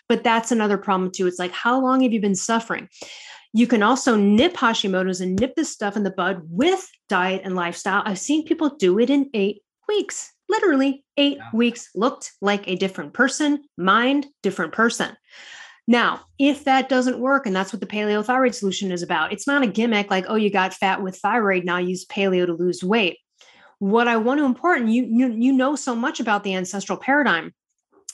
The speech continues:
Speaker 1: Here's the connection. Because it's a moderate or high fat, moderate protein, low carb paradigm, because of the way it works, it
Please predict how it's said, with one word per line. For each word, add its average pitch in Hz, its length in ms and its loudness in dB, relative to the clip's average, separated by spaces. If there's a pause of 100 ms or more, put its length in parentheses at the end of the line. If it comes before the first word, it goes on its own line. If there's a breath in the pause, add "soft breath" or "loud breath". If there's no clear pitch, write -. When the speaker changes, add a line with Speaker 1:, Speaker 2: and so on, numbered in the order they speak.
Speaker 1:
Here's 254 340 2
the 269 120 -4
connection. 233 540 -4 (680 loud breath)
Because 294 560 2
it's 262 200 2
a 190 380 2 (680)
moderate 190 500 2
or 185 80 0
high 180 280 -2
fat, 175 380 -2
moderate 185 320 0
protein, 190 400 -4
low 185 240 -2 (100)
carb 180 320 0
paradigm, 196 600 -2
because 208 400 -2
of 262 120 -2
the 277 100 2
way 214 240 2
it 185 120 -2
works, 180 540 -6 (460 loud breath)
it 226 340 2